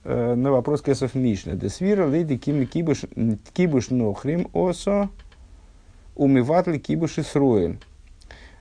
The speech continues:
А, значит, он считает, что Рамбам полагает,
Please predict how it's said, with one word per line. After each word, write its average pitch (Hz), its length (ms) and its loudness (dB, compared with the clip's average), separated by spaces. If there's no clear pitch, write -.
А, 113 600 4
значит, - 520 -6
он 180 200 2
считает, 101 600 0
что 104 500 0
Рамбам 151 520 2
полагает, 127 760 2